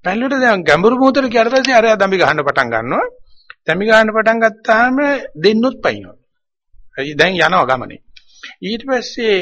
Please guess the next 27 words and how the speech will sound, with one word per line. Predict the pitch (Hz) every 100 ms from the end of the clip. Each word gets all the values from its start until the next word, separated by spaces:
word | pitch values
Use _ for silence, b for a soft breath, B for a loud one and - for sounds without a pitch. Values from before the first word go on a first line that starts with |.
| 156
එගොඩට | - 175 214 262 262
යනකොට | 208 180 180 233 294 - - - - _ _
එදා | 151 151 190 214
වදපු | 214 196 190 190
පැස්සි, | 180 156 - 139 -
වැස්සි, | 247 - - - - _ _ - b _
එදා | 151 147 185 214
වදපු | 214 180 185 208
ද-, | 170 165 165 -
මේ | 175 147 143
වස්සත් | 135 135 151 - 247 -
පයින්වලු. | 175 123 107 - - _ _ _ _ _ _ _ B B
මොකද | 220 226 220 226 208 214
රැල්ල | 175 202 240
යනවනේ | 233 277 339 320
දැන්. | 269 - _ _ _ - - - - - _ - _
නමුත් | - 196 156
මුලට | 160 190 226 220
බහිනකොට | 170 160 226 233 226
ඒ | 220
නායක | 175 170 180
ගුණා | 190 214 208
එනකන් | 196 190 220 240
අරගොල්ලෝ | 214 190 180 180 185
ඔය | 175 170
ඊලන්දාරිකම් | 156 160 175 175 180 190 185
පෑවට | 208 202 -